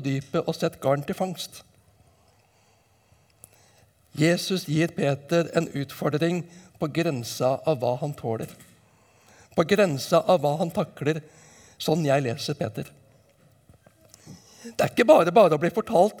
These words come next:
hva du skal gjøre. «Hallo, dette er jobben min. Det er jeg som kan dette.» Og så kommer du, en vilt fremmed, og forteller meg hva jeg skal gjøre for å lykkes i jobben min. Hva tar du meg for?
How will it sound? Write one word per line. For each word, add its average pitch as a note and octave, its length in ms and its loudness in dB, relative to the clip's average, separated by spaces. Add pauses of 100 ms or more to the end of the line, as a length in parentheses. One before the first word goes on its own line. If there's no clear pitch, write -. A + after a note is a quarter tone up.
hva D#3 120 6
du E3+ 100 -2
skal A3+ 180 2
gjøre. F#3 240 2 (1400)
«Hallo, C#4 300 4 (500)
dette A#3+ 180 6
er A3+ 120 2
jobben D#3 240 0
min. B3+ 180 2 (220)
Det G#3+ 160 6
er E3+ 80 4
jeg - 160 0
som B3 100 -6
kan G#3+ 180 2
dette.» A#3 280 4 (1120)
Og D#3+ 80 -4
så G3+ 80 -4
kommer A3 240 2
du, A3+ 320 -2 (380)
en G3 160 4
vilt G#3 260 -2
fremmed, F#3 480 0 (240)
og - 140 -12
forteller E3 420 -2
meg F3+ 220 4
hva A3+ 100 4
jeg E3 160 2
skal G#3 220 -2
gjøre D#3+ 260 2
for - 140 0
å A3 80 0
lykkes F3+ 320 -4
i G#3 80 2
jobben G#3 220 0
min. A#3+ 260 -2 (680)
Hva C4 160 6
tar F3+ 220 4
du A3 80 2
meg C4+ 100 2
for? D#4+ 160 2